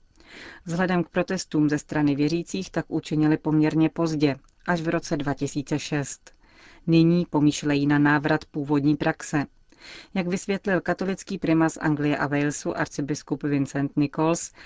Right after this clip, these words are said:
biskupové se nyní chtějí zorientovat v názorech věřících.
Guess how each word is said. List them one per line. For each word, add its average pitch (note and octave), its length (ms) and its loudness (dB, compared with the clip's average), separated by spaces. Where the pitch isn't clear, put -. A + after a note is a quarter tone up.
biskupové G3 580 -4
se F#3 140 -4
nyní F3+ 220 2
chtějí F3 320 -2
zorientovat D#3 680 2
v C#3 60 -2
názorech C#3 480 0
věřících. D3 720 -2